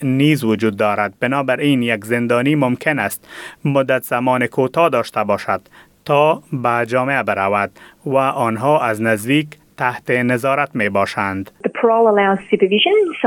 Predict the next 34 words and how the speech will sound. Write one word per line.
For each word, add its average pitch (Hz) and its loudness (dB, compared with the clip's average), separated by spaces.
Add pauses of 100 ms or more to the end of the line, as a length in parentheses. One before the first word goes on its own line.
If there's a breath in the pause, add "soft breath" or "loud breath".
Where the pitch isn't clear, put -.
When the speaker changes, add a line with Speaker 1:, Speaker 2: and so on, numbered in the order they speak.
Speaker 2:
an 202 4
inmate 202 0 (200)
might 208 -2
have 190 2 (220)
a - -4 (100)
shorter 277 2
period 220 4
of 208 -10 (100)
time 196 2
where 202 2
they 202 2
go 302 4
out 262 4
into 220 2
the - -2
community 190 4
and 196 2
they're 196 0
closely 190 0 (120)
supervised, 196 0 (400 loud breath)
where 202 2
they 202 -2 (100)
may 202 0 (140)
have 202 -4
to 202 2 (120)
check 196 -2
in 240 4
with 285 2
the - -4
parole 269 4
office, 494 0 (500 loud breath)
depending 202 0
on 190 2
what - 0